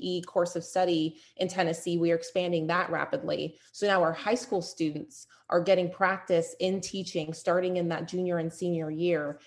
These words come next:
And they're able to do these two plus two programs where they finish college just a couple of years early, but they've had four years of on the ground training from excellent teachers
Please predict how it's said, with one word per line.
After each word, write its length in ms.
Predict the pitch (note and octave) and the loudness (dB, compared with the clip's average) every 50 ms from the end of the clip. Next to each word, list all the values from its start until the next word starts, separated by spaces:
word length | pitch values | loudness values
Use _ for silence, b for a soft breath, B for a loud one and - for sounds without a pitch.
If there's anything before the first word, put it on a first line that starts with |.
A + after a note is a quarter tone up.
| B B - | B B -4
And 140 | F#3 F#3+ F#3 | 0 4 6
they're 100 | G3 G3 | 6 6
able 200 | F#3 F3+ F3+ F3 | 6 6 4 2
to 140 | F3 - F3 | 0 0 -2
do 120 | F3+ F#3+ | 0 0
these 200 | F3+ E3+ E3+ - | 0 0 -2 -4
two 180 | - - - E3+ | -6 -6 -8 -6
plus 240 | F3 - E3 E3 - | -2 -2 -2 -2 -2
two 220 | - - F#3 F3 | -2 -2 -2 -2
programs 560 | F3+ - F3 D#3+ D#3+ - D#3 D#3 D#3+ - - | 0 2 2 2 2 2 0 -2 -2 -2 -2
where 80 | E3+ D#3+ | -2 0
they 100 | - D#3+ | 0 -2
finish 380 | D#3+ - F#3+ F3 E3 E3 - | -2 0 0 0 0 -2 -4
college 420 | - - D#3 D3 D#3 D#3 F3+ F3 F3 | -6 -4 -2 0 2 2 2 2 0
just 180 | F3 E3 - | -2 -4 -2
a 40 | F3 | -4
couple 280 | E3+ - F3 E3+ - E3 | -2 0 0 0 2 2
of 120 | D#3+ E3 | 2 2
years 240 | E3 D#3 D3+ D#3 D#3 | 2 0 0 -2 -4
early, 440 | - E3 D#3+ E3 E3+ F3+ F#3+ F#3 B B B B _ | -2 0 0 2 0 0 -2 -4 B B B B _
but 100 | - F#3+ | -2 2
they've 120 | G3+ F#3+ F3+ | 2 2 4
had 240 | G#3 F#3+ F#3 - - - | 4 2 2 0 0 2
four 480 | - A3+ G#3 G3+ G3+ G3+ G3 G3 F#3+ - | 6 6 8 8 8 6 4 0 -2 -6
years 720 | - F3+ F3 F3+ F#3 F3+ F3 E3+ - - - D#3+ - - - - - | -6 -4 0 2 4 4 4 2 0 -2 -4 -6 -8 -12 -8 -2 -2
of 180 | F3+ F3 - - - | 0 0 0 0 0
on 200 | E3+ E3+ F3 F#3 | 2 4 4 2
the 60 | F#3 | 2
ground 320 | F3 F3+ E3 E3 E3 D#3+ | 2 2 2 2 0 -2
training 500 | - - F#3 E3+ F3 E3+ E3 E3 D#3+ E3 | -2 -2 -2 0 0 2 0 0 0 -4
from 400 | E3 - - F3+ E3+ E3 E3 D#3+ | -6 -2 2 2 4 4 2 0
excellent 480 | - D#3 D#3 - - E3+ E3 - - - | -4 -6 -8 -6 -6 -4 -4 -4 -6 -6
teachers 540 | - D#3+ D#3+ - - F#3 F3+ F3+ E3+ - | -6 -6 -6 -2 -2 0 0 -2 -4 -6